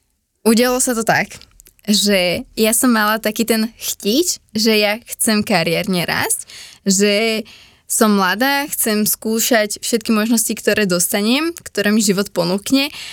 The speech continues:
A tým, že ja som chcela, videla to aj Majka, že chcem, tak sme začali s tým, že už ma zapracovávala na tú zástupkyňu, aby som si uvedomovala aj to, že už tam bude taká tá vyššia zodpovednosť, ktorú budem niesť.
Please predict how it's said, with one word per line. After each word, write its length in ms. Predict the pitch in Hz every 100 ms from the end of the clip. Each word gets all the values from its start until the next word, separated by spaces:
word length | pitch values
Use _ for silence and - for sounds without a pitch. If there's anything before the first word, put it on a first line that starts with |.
| - - -
A 300 | 196 202 208
tým, 240 | 220 220
že 160 | 233 214
ja 80 | 214
som 240 | 220 208
chcela, 480 | - - 185 185 269 -
videla 400 | - 208 208 202
to 80 | 208 160
aj 100 | 196
Majka, 400 | 190 175 233 220 - -
že 160 | 202 214
chcem, 560 | - 240 233 240 240 -
tak 240 | 208 202 196
sme 220 | 214 208
začali 500 | 214 202 214 196 196
s 160 | 196
tým, 160 | - 196
že 160 | 196 190
už 240 | 190 214
ma 240 | 180 160
zapracovávala 840 | 175 208 285 277 277 262 254 254 233
na 100 | 226
tú 160 | 220 208
zástupkyňu, 720 | 214 214 220 - 226 220 220 - - -
aby 120 | 202 214
som 160 | 214
si 80 | - -
uvedomovala 960 | 208 208 208 208 208 202 202 202 -
aj 160 | 190 190 190
to, 160 | 208
že 240 | 202 202 196 190 190 175 -
už 80 | -
tam 160 | 220 208
bude 160 | 208 208
taká 160 | 208
tá 160 | 214 202
vyššia 560 | 196 - 220 190 190 202 _ -
zodpovednosť, 800 | 185 170 - 214 233 240 277 -
ktorú 260 | - 214 202
budem 320 | 190 196 180
niesť. 480 | 165 196 285 - -